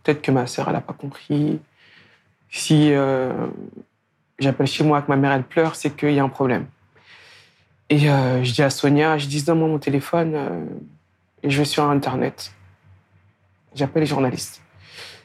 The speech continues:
Et là, je me dis, « On a eu un de mes petits frères », parce qu'il subissait beaucoup d'acharnement dans notre quartier, que ce soit mes frères ou les gens de notre quartier.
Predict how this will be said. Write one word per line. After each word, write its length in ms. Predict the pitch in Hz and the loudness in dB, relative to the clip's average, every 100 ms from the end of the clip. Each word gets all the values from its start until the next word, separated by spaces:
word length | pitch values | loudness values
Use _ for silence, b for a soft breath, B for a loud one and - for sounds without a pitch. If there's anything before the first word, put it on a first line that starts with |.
| B _ - | B _ 0
Et 80 | |
là, 120 | 151 156 | 2 2
je 100 | 147 | 0
me 80 | |
dis, « 160 | - - | -4 -2
On 140 | 156 | 0
a 60 | 147 | 2
eu 140 | 151 | 2
un 80 | 156 | 4
de 60 | 147 | 2
mes 100 | 139 | 2
petits 180 | - 147 | -2 -4
frères », 260 | - 156 | -2 -2
parce 120 | - - | -4 0
qu'il 220 | 170 170 | 2 2
subissait 420 | - 175 185 214 | 2 2 4 2
beaucoup 220 | 185 - | 2 2
d'acharnement 520 | 175 160 170 170 180 | 2 2 0 2 2
dans 100 | 160 | 2
notre 160 | 147 143 | 0 0
quartier, 260 | 156 - 180 | -4 -4 -4
que 60 | |
ce 60 | - | 0
soit 80 | 160 | 2
mes 120 | 160 | 2
frères 360 | - 175 175 175 | 0 2 4 4
ou 60 | |
les 100 | 151 | 2
gens 120 | 151 | 2
de 120 | 156 147 | 2 0
notre 160 | 147 | 0
quartier. 400 | 151 - 190 202 | -2 0 0 0